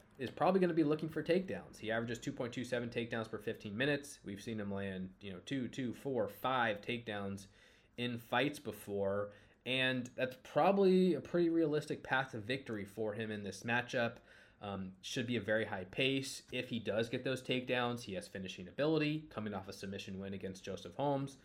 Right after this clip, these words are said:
Park is only plus two hundred to win inside the distance, so maybe he won't be chalky, which is nice.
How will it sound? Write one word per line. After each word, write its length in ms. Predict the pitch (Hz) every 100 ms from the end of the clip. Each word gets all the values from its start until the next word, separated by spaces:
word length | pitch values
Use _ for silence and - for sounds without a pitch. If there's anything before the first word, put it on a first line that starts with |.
| - - - _
Park 240 | - 139 143
is 160 | 120 -
only 320 | 123 135 139
plus 280 | - 131 127
two 120 | 123
hundred 280 | 120 135 135
to 80 | 117
win 100 | 120
inside 240 | 117 117
the 60 | 104
distance, 560 | 95 135 - 101 101
so 320 | 110 101 104 104 - _ 117
maybe 260 | 120 160
he 120 | 131
won't 360 | 110 110 113 -
be 240 | 110 107 101
chalky, 500 | - 110 143 107 98
which 180 | 98
is 160 | 98 92
nice. 400 | 117 113 113 -